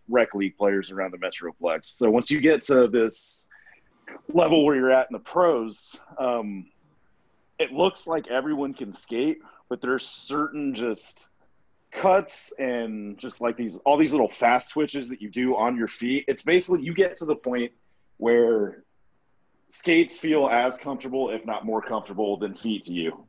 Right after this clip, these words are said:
And you're better at reacting on skates than you would be, like, just walking around. And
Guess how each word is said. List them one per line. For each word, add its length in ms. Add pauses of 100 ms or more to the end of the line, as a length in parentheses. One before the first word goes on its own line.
(120)
And 120
you're 300
better 480
at 160
reacting 480
on 120
skates 400
than 120
you 100
would 200
be, 160
like, 320 (680)
just 220
walking 380
around. 520
And 400